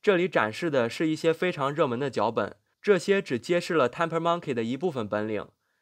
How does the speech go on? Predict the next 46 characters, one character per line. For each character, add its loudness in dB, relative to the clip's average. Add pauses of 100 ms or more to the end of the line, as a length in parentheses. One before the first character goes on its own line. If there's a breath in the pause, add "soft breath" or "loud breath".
这 6
个 2
插 2
件 -2
的 -2
功 -4
能 0
非 0
常 -4
强 -4
大， 2 (180)
完 2
全 -2
可 -4
以 2
单 0
独 -2
做 0
一 0
期 -6
教 4
程 -4
来 -4
讲 -4
解， -6 (300)
这 4
里 4
就 -2
不 -2
展 -2
开 -2
叙 -2
述 0
了。 -2 (240)
有 4
兴 2
趣 0
的 2
朋 -2
友 4
可 -4
以 0
先 -4
行 -4
研 -4
究。 -2